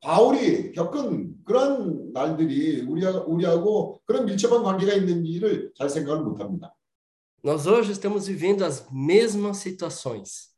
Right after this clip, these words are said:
Speaker 1: 그러나 우리는 오늘 그들과 똑같은 상황을 거치고 있는 겁니다.
Speaker 2: Nós, eu, nós, né, irmãos, não somos, eu, eu falo por mim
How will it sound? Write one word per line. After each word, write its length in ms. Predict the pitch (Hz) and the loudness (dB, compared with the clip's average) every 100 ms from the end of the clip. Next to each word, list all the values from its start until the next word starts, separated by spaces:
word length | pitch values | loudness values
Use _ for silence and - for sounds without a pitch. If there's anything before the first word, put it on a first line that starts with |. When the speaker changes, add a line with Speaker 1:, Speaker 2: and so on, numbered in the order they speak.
| _ _ _ _ | _ _ _ _
Speaker 1:
그러나 360 | 101 101 98 117 | -6 -2 -2 0
우리는 440 | 107 104 104 107 - | 0 -2 -2 -4 0
오늘 580 | 135 180 190 - - - _ _ - | 2 6 6 4 -2 -12 _ _ -2
그들과 680 | 143 151 151 147 165 165 | 2 4 6 6 6 4
똑같은 840 | 190 208 226 233 233 226 220 220 214 | 4 8 10 10 8 2 2 0 -2
상황을 880 | 170 190 185 185 196 196 196 190 - _ | -2 2 4 4 2 2 0 -4 -12 _
거치고 340 | 165 175 226 | -2 -2 -4
있는 160 | 220 196 | -4 -4
겁니다. 360 | - - - _ _ _ _ _ _ _ _ _ _ _ | -4 -8 -14 _ _ _ _ _ _ _ _ _ _ _
Speaker 2:
Nós, 380 | 156 165 233 196 165 | 0 4 4 2 0
eu, 340 | 220 - - _ | -2 -4 -14 _
nós, 300 | 170 220 143 | 2 2 2
né, 160 | 160 190 | 0 -2
irmãos, 340 | 180 156 151 | -2 -2 -2
não 100 | 180 | -6
somos, 540 | 180 208 214 151 - | -4 -2 -2 -6 -8
eu, 240 | 175 202 185 | -6 -6 -6
eu 60 | |
falo 300 | - 190 190 | -4 -2 -2
por 100 | 202 | -2
mim 380 | 185 196 196 196 | 0 0 -2 -6